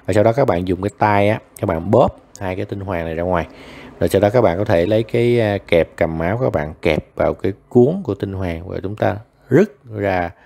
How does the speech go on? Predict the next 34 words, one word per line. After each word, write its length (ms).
à, 220
từng 180
loại 180
một 240
ra 120
nhé 100
các 60
bạn. 160
Và 300
sau 200
khi 220
rứt 200
được 220
hai 220
cái, 380
à, 120
à, 220
hạt 320
tinh 180
hoàng 380
ra 180
ngoài 260
hoàn 220
toàn 240
rồi 200
á, 160
thì 100
các 80
bạn 140
có 80
thể 140
dùng 320
cái 180
bông, 340